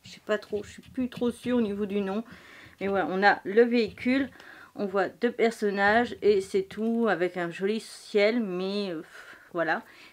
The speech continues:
Et là, on voit donc, comme tu as pu le voir tout à l'heure, la bande d'amis, le résumé. Et je trouve ça bien aussi, tu vois, il y a des lignes, et cetera. Donc ça habille le fond et ça fait qu'il n'est pas vide. Quand on enlève la jaquette, on a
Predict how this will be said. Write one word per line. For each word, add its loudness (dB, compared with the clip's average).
Et 2
là, 6
on 0
voit 0
donc, -6
comme -4
tu -2
as 0
pu -8
le -8
voir -4
tout -14
à -6
l'heure, -4
la 2
bande -6
d'amis, -4
le 2
résumé. 0
Et 2
je -6
trouve -4
ça 4
bien 6
aussi, -2
tu -8
vois, 4
il 2
y 6
a 6
des 2
lignes, 4
et 0
cetera. -2
Donc 0
ça 0
habille 2
le 6
fond -2
et -6
ça 2
fait -2
qu'il 0
n'est 2
pas 2
vide. -6
Quand -2
on 0
enlève 4
la 6
jaquette, 0
on -4
a -2